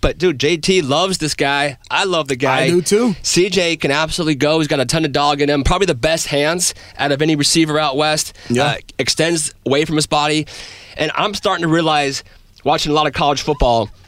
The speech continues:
Speaker 1: we talk about speed and size being a, a physical trait. How about catching the football?
Speaker 2: Yeah,
Speaker 1: 'Cause
Speaker 2: that,
Speaker 1: what, what
Speaker 2: that
Speaker 1: I'm
Speaker 2: helps.
Speaker 1: starting to see, if, if,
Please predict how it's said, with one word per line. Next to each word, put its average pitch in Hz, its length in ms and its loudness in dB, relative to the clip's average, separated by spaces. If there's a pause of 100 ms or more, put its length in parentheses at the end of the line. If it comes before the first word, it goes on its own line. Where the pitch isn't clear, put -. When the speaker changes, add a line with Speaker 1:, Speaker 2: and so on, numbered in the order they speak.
Speaker 1:
we - 120 -14
talk 226 160 0
about 175 320 0 (200)
speed 185 420 0
and 151 120 0
size 151 580 0 (160)
being 147 360 2
a, 131 200 0
a 135 80 0
physical 156 360 -2
trait. 135 440 -2 (480)
How - 100 -2
about 196 260 -2
catching 202 340 0
the 139 80 0
football? 117 500 -2 (280)
Speaker 2:
Yeah, 208 180 2
Speaker 1:
'Cause 113 100 -10
Speaker 2:
that, 170 200 2
Speaker 1:
what, 170 100 -2
what 156 140 0
Speaker 2:
that 147 100 2
Speaker 1:
I'm 185 80 2
Speaker 2:
helps. 185 120 4
Speaker 1:
starting 214 140 2
to 175 60 0
see, 214 320 0
if, 147 220 -2
if, 139 300 -6